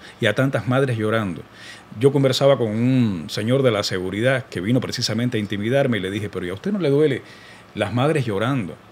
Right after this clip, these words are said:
porque tienen los hijos presos?". Y me dijo, "¿Y sabes tú, esas señoras cómo son? ¿Serán buenas personas?".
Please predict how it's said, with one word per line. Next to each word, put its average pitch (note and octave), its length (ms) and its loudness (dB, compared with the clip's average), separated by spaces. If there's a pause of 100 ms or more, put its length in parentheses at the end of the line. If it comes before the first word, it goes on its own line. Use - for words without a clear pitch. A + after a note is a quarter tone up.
(320)
porque G2 200 -6
tienen C3 240 2
los G#2+ 200 -2
hijos B2+ 180 -2
presos?". D3+ 360 0
Y - 20 -2
me G2+ 120 -2
dijo, A#2 180 2
"¿Y A#2+ 240 -4
sabes C#3+ 360 0
tú, D3+ 300 0 (580)
esas C#3 540 4
señoras C#3 720 2 (280)
cómo D#3 260 6
son? F#3+ 240 2
¿Serán C#3 280 2
buenas D#3+ 240 2
personas?". D#3 560 0